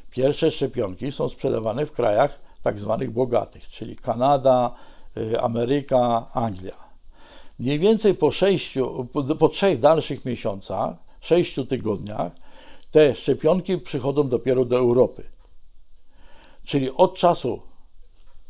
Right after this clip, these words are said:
produkcji do czasu stworzenia szczepionki, która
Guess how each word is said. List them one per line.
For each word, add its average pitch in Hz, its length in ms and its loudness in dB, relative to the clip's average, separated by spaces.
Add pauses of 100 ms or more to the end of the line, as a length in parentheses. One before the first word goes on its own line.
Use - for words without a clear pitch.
produkcji 131 800 -2 (360)
do 123 140 2
czasu 156 440 4
stworzenia 127 520 -2
szczepionki, 131 540 -2
która 120 320 -2